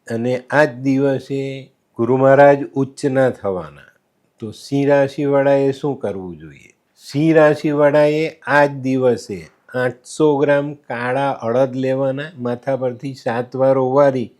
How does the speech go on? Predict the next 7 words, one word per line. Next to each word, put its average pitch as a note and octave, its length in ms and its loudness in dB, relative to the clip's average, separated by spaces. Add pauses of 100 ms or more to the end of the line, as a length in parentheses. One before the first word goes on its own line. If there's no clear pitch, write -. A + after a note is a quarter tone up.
(400)
ને A#2+ 300 -4 (200)
જ્યાં C#3+ 260 4
માછલી C#3+ 680 0
છે, - 360 -14 (260)
જલમાં C#3+ 680 2
માછલી D3+ 540 -2
છે - 240 -12